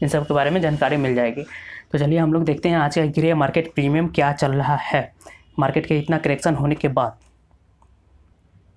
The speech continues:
यहाँ पे कुछ रिकॉल कर लेते हैं आप लोगों को। सोलह को यह आईपीओ ओपन हुआ था और अठारह को क्लोज हुआ था, और अलॉटमेंट स्टेटस आपको कल के दिन तेईस फरवरी को देखने को मिलेगा। और जिन्हें भी अलॉटमेंट स्टेटस नहीं मिलेगा उन्हें आपके पैसा अनब्लॉक कर दिया जाएगा,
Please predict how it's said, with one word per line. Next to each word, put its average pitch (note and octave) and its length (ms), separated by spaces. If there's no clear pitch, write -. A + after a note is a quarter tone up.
यहाँ D3 180
पे F#3 140
कुछ - 260
रिकॉल D#3 280
कर D3+ 140
लेते D3 220
हैं D3 60
आप C#3+ 140
लोगों D#3 120
को। - 80
सोलह D#3+ 320
को E3 120
यह D#3 120
आईपीओ D3+ 280
ओपन D3 180
हुआ C#3 160
था E3+ 120
और D#3 120
अठारह C#3+ 300
को D#3+ 120
क्लोज C#3+ 260
हुआ C3 160
था, A2+ 200
और D3 120
अलॉटमेंट D3+ 560
स्टेटस D#3 420
आपको D3 180
कल D#3+ 140
के D3 100
दिन C#3+ 180
तेईस D#3+ 280
फरवरी C#3 320
को A#3 220
देखने D3 260
को D3 100
मिलेगा। C#3 340
और C#3+ 200
जिन्हें C#3 260
भी F3 100
अलॉटमेंट D3 460
स्टेटस D#3+ 400
नहीं D#3 140
मिलेगा D3 320
उन्हें D3+ 200
आपके D3+ 320
पैसा D3 340
अनब्लॉक D3 440
कर C#3 100
दिया C#3 160
जाएगा, D3 200